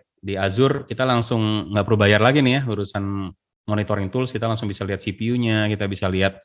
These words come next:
node pool-nya, disk-nya oke kah, network-nya dan lain-lain gitu ya.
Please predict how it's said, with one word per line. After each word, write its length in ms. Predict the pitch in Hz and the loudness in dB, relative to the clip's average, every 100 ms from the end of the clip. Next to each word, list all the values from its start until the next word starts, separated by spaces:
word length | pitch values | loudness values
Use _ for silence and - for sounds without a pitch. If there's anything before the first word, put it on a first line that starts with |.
| _ _ _ | _ _ _
node 240 | 101 104 101 | 2 2 2
pool-nya, 400 | 107 101 98 98 | 2 2 2 2
disk-nya 320 | 113 113 120 | 2 2 0
oke 320 | 101 95 117 | 0 -2 -4
kah, 160 | 113 120 | -2 -2
network-nya 560 | 104 101 120 - 117 | -2 -2 -6 -4 -4
dan 160 | 98 92 | -4 -4
lain-lain 480 | 92 110 113 107 92 | -2 -2 0 -2 -4
gitu 160 | |
ya. 40 | 92 | -6